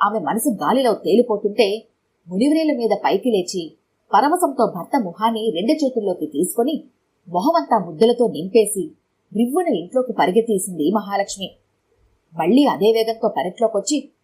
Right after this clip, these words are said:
భర్త చేతిలో పెన్ను, నాలుగు ఇన్లాండ్ కవర్లు పెట్టి చెప్పింది, "ఉన్న ఫలంగా పిల్లలందరికీ ఉత్తరాలు రాసేయండి.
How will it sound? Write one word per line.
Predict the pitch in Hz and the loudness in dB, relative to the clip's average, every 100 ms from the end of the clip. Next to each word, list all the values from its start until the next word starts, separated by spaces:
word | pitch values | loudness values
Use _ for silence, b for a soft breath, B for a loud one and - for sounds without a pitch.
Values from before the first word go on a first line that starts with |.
| _ 175 | _ -6
భర్త | 180 - 302 | -4 2 2
చేతిలో | 294 254 220 175 | 2 2 2 0
పెన్ను, | - 202 220 185 - _ 185 | 0 0 0 -4 -6 _ 2
నాలుగు | 220 254 226 - | 4 4 0 -2
ఇన్లాండ్ | 226 285 302 185 | -2 0 0 0
కవర్లు | 160 165 202 233 | -2 -2 0 0
పెట్టి | 175 - 175 226 | -2 -2 -2 0
చెప్పింది, | 208 208 196 175 - _ _ _ _ _ _ _ _ 156 | 0 0 0 0 -2 _ _ _ _ _ _ _ _ -8
"ఉన్న | 160 190 | 2 2
ఫలంగా | 240 240 247 | 4 0 0
పిల్లలందరికీ | - 175 247 226 220 254 | 0 2 4 4 0 2
ఉత్తరాలు | 190 190 269 247 | 2 2 2 4
రాసేయండి. | 196 240 254 196 170 | 2 0 -2 -2 -4